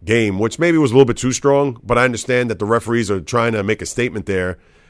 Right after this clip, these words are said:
to say not only just for the game, but for the series not to get out of hand what these two teams are concerned.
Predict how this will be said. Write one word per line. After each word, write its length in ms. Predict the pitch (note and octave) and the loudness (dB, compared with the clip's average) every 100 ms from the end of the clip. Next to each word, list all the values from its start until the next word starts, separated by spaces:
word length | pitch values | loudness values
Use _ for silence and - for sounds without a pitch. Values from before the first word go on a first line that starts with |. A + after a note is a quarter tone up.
| _ _ _ | _ _ _
to 120 | - G2+ | -8 -6
say 380 | - A2+ G#2+ | 0 2 2
not 160 | G#2 A#2 | 2 2
only 160 | B2 G#2+ | 2 -2
just 200 | G#2 - | -6 -8
for 80 | |
the 80 | F2 | -8
game, 340 | C#2+ A#2 B2 G2+ | -2 0 2 0
but 100 | F#2 | -4
for 80 | |
the 100 | F2+ | -8
series 400 | F2 C3+ B2 G2+ | -4 -2 0 -2
not 160 | F2 G#2 | -2 -4
to 60 | E2 | -4
get 140 | F#2 | -4
out 120 | F2 | -4
of 80 | D#2 | -4
hand 460 | A2+ A#2 F2 E2 - _ _ _ _ _ _ _ _ _ _ _ - _ | -2 -2 -4 -8 -16 _ _ _ _ _ _ _ _ _ _ _ -20 _
what 160 | G#2 F#2+ | 0 0
these 160 | F#2 | -4
two 120 | - | -6
teams 280 | F2+ C3 A#2+ | 0 2 2
are 20 | |
concerned. 380 | F#2 D2+ D2 A#1 | -2 -8 -10 -12